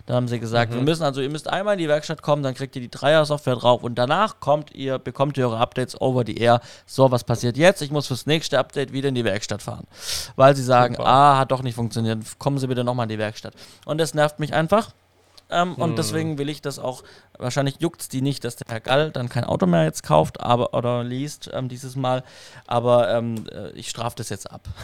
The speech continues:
Speaker 1: <laughs> hab ich mir gedacht.
Speaker 2: So, also.
Speaker 1: Genau.
Speaker 2: Also, Hammer.
Speaker 1: Also,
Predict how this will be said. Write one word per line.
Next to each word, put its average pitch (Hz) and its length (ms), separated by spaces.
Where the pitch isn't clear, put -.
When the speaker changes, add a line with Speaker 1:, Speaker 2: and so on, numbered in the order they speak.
Speaker 1:
<laughs> - 280
hab 143 80
ich 120 80
mir 127 100
gedacht. 113 400
Speaker 2:
So, 107 360
also. 101 480
Speaker 1:
Genau. 113 240
Speaker 2:
Also, - 240
Hammer. 117 300
Speaker 1:
Also, 165 220